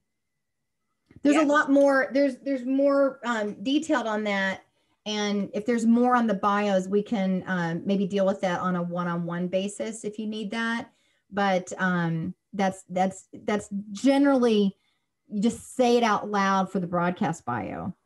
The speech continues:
Speaker 1: And the
Speaker 2: Okay.
Speaker 1: best, a good way is actually have a child read it back to you. And if the child is stumbling over what you've written,
Speaker 2: Right.
Speaker 1: it's not good, and it's,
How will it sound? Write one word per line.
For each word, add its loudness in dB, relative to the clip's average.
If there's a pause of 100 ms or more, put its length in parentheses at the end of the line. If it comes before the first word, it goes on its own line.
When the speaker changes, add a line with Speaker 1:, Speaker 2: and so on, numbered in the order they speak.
(120)
Speaker 1:
And 2
the -4
Speaker 2:
Okay. -4
Speaker 1:
best, 0
a -2
good 2
way 2
is 0
actually -2
have 2
a -4
child -2
read -2
it -4
back -4
to -4
you. -4 (500)
And -2
if -2
the -4
child 0
is -4
stumbling 2
over 0
what -2
you've 0
written, 2 (520)
Speaker 2:
Right. -12
Speaker 1:
it's -8
not 2
good, 2
and 0
it's, -6